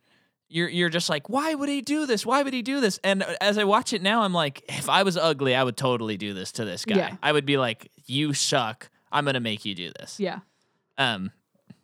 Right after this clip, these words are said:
Speaker 1: but it, it makes for a nice poetic ending to this movie.
Speaker 2: Yeah.
Speaker 1: Um,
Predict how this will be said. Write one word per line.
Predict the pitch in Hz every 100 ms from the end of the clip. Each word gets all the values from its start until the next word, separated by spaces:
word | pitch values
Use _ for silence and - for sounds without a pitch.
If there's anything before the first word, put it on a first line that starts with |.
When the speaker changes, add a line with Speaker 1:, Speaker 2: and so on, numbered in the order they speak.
| _ _ _ _
Speaker 1:
but | 147 127 -
it, | 156 147
it | 147
makes | 143 -
for | 143
a | 123
nice | 113 104
poetic | - 120 104 95
ending | 98 107 90 98
to | 110
this | 90 -
movie. | 82 -
Speaker 2:
Yeah. | 233 190 - - - - - _ _ _ _ _ _ -
Speaker 1:
Um, | 180 175 165 160